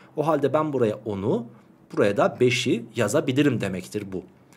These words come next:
Peki on ve beşi yazdıktan sonra artık bunları kullandığımız için sildik. Şimdi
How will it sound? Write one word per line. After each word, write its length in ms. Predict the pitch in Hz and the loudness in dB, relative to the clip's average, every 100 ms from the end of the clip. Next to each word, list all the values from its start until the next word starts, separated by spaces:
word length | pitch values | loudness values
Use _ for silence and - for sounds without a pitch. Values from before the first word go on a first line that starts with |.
| _ _ | _ _
Peki 180 | 226 220 | 0 2
on 260 | 175 190 208 | 6 4 6
ve 120 | 190 | 4
beşi 200 | 190 202 | 4 4
yazdıktan 540 | 180 170 175 - 190 | 2 2 0 -2 0
sonra 600 | 185 - 180 127 208 - - | 0 2 0 2 0 -2 -6
artık 340 | 160 170 - - | -2 -2 -2 -4
bunları 280 | 175 180 180 | 2 2 2
kullandığımız 600 | - 175 170 170 170 139 | -2 4 4 4 0 0
için 300 | 123 226 226 - | -2 -4 -6 -12
sildik. 680 | - - 160 110 226 - - _ - - - | -8 2 4 4 -2 -4 -18 _ -20 -20 -10
Şimdi 540 | - - 277 185 208 | -4 0 2 2 0